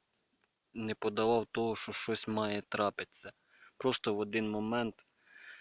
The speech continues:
їдучи з прицепом, закалатав і все. І сталося таке, як я вам показав. Обірвало поршень повністю, роздробило гільзу. Чому? Хто знає,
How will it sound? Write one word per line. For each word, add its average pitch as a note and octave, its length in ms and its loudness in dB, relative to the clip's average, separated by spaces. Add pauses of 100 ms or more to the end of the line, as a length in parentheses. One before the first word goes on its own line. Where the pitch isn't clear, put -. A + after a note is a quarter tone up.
(400)
їдучи A2+ 560 2 (120)
з - 140 -8
прицепом, A#2 720 2 (560)
закалатав A2 840 2
і G#2 40 -8
все. G2 340 -4 (1000)
І G2 320 -4 (220)
сталося G#2 580 -6
таке, G2+ 440 -6
як G2 200 -8
я G2+ 80 -2
вам F#2+ 180 -6
показав. F#2 520 -10
Обірвало G2 540 -2
поршень G#2+ 540 -2 (1300)
повністю, G#2 640 -2 (280)
роздробило G2+ 680 0
гільзу. G2+ 520 -2 (140)
Чому? A2 560 0 (920)
Хто - 320 -2
знає, G#3+ 540 -2